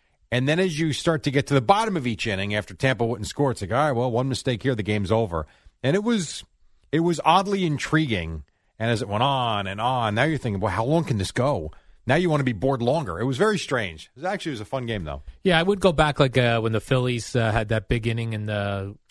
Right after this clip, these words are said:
Speaker 1: How about that?
Speaker 2: Yeah,
Speaker 1: The
Speaker 2: I like
Speaker 1: six-run
Speaker 2: when
Speaker 1: ninth inning?
Speaker 2: Yeah, six-run ninth. I, I went back and watched
Speaker 1: Man.
Speaker 2: that inning.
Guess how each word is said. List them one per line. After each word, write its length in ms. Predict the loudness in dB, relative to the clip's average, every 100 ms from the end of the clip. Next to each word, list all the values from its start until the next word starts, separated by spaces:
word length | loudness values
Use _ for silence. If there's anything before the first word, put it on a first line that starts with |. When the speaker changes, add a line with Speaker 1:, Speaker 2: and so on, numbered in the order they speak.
| -20
Speaker 1:
How 180 | -12 -6
about 300 | 0 0 0
that? 220 | 0 2
Speaker 2:
Yeah, 140 | 2 2
Speaker 1:
The 60 |
Speaker 2:
I 20 | 2
like 160 | 2
Speaker 1:
six-run 420 | 2 2 2 2 0
Speaker 2:
when 40 |
Speaker 1:
ninth 320 | -2 -2 -2
inning? 200 | -2 2
Speaker 2:
Yeah, 80 | 2
six-run 400 | 2 -2 2 2
ninth. 260 | 2 2 4
I, 140 | 2
I 120 | 2 0
went 180 | 0 4
back 220 | 2 4
and 100 | 2
watched 300 | 2 2 -2
Speaker 1:
Man. 120 | 0
Speaker 2:
that 40 |
inning. 240 | 0 -4